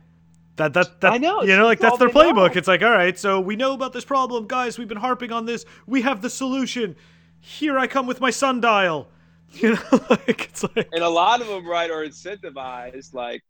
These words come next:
Speaker 2: uh, our, our good old friend Peter, to not see it because they have a lot tied into gold and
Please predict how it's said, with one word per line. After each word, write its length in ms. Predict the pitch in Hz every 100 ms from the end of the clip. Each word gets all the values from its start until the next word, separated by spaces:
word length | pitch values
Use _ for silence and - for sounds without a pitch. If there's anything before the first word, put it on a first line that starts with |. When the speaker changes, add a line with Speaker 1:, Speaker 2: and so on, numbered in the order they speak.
| 123
Speaker 2:
uh, 180 | 117 113 117 _ _ _ _
our, 160 | 120 117
our 180 | 123 127
good 220 | 104 139
old 220 | 135 131
friend 280 | - 139 127 _
Peter, 340 | 151 160 131 117
to 60 |
not 320 | 123 147 165 -
see 140 | 120
it 140 | 117 110
because 260 | 110 113
they 120 | 110 113
have 280 | 110 107 98 _
a 60 | 98
lot 320 | 95 107 87 -
tied 220 | 104 107
into 480 | 123 151 131 - 107 - -
gold 420 | 104 107 117 113 -
and 80 | 104